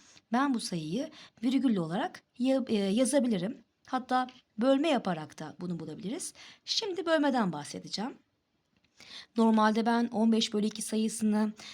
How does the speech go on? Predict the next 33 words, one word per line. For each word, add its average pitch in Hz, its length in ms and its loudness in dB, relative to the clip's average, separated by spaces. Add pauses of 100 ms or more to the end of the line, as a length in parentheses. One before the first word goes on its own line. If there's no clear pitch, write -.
(200)
e, 175 540 -2
nasıl 254 400 -2
bölü-, 175 420 -2
e, 170 100 -6
buluyordum? 175 640 -4 (680)
Evet, 170 280 -10
pay 190 200 -2
ve 185 120 -4
paydasını 190 640 -4 (260)
on 208 260 0
yapacak 165 500 -6
şekilde 190 520 -8
genişletiyorum, 262 880 -2
değil 415 120 -6
mi? 269 80 0
Yetmiş 220 340 -2
beş 240 260 -2
bölü 226 160 -2
on 302 100 0
yazıyordum. 170 640 -2 (840)
Yedi 233 220 0
tam 170 240 -6
onda 202 360 -2
beş. - 400 -4 (1700)
Genişletme 359 600 0
yapmadan 226 800 0
direkt 403 320 -2
bölerek 285 600 2
de 170 180 -8
biz 180 160 -4
bu 175 60 -10
sonucu 226 420 -6
bulabiliriz. 180 540 -6